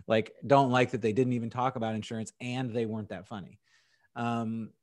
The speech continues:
the farmers commercials are great because they ask you to consider things that could go wrong, and they're funny things that could go wrong. Yeah. So that would be a good example of one. Um,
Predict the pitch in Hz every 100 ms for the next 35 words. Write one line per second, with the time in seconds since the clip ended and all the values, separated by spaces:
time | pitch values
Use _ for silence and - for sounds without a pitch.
0 | _ 139 160 160 160 - 147 131 120 117
1 | 92 92 - 135 147 131 147 143 135 131
2 | 131 110 107 113 - 110 104 101 104 98
3 | 92 87 - 92 85 90 85 87 85 87
4 | _ 104 120 117 107 104 98 92 85 78
5 | 80 - 92 98 - - - - - 98
6 | - 98 78 - _ _ _ 120 113 110
7 | 107 104 85 92 85 90 90 - 69 101
8 | - - _ _ _ _ _ _ _ -
9 | 127 127 123 123